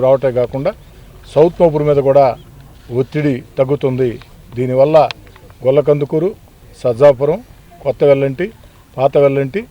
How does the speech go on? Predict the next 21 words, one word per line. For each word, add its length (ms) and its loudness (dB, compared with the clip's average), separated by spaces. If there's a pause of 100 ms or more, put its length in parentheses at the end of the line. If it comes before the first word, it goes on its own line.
(480)
కందమూరు, 440 0 (460)
సౌత్ 260 -2
మోపూరు 320 -4 (340)
గ్రామాలకి 520 -4 (360)
ఎంతో 220 -10
మేలు 220 -10
చేస్తుంది. 380 -20 (920)
అంతేకాకుండా 640 4 (800)
త్రీ 140 -6 (100)
ఫేజ్ 260 4
కరెంట్, 300 2 (1000)
ఇరవై 220 4
నాలుగు 240 4
గంటల 300 -2
కరెంట్ 280 2 (760)
నెల్లూరు 320 0
రూరల్ 260 4
మండలంలో 420 0 (720)
అన్ని 240 -2
గ్రామాలకి 520 2 (520)
అందించేదానికి 640 -2